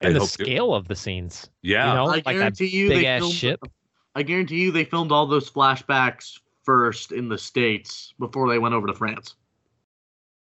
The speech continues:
Speaker 2: That's possible. I mean, we don't necessarily know that they were in the States for that scene. I mean, we, they make us believe that he's there, right? He's in Maine.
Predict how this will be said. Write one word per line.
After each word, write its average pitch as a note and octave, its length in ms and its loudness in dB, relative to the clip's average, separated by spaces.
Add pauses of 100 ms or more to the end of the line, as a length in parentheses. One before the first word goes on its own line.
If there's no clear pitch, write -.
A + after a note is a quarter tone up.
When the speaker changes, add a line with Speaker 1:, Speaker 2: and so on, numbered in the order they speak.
(340)
Speaker 2:
That's F3 240 0
possible. F#2+ 420 0
I F#2 60 0
mean, G2+ 140 -6
we G#2 80 0
don't F2 200 -2
necessarily D#2 580 -4
know D#2 220 0
that D2 160 0
they D#2 140 4
were C#2 340 0
in E2 160 -8
the C2 100 -12
States - 600 -2 (160)
for E2+ 180 -6
that C2 260 -8
scene. D2 300 -8
I C#2 40 -10
mean, D2 140 -6
we, D2+ 220 -2
they D2+ 240 -2
make C#2+ 240 0
us C#2 100 -4
believe F2+ 500 4
that C#2 160 0
he's C2 220 -4
there, D2 220 0
right? D2+ 200 0
He's D#2 160 -4
in E2 200 -6
Maine. D2+ 460 -6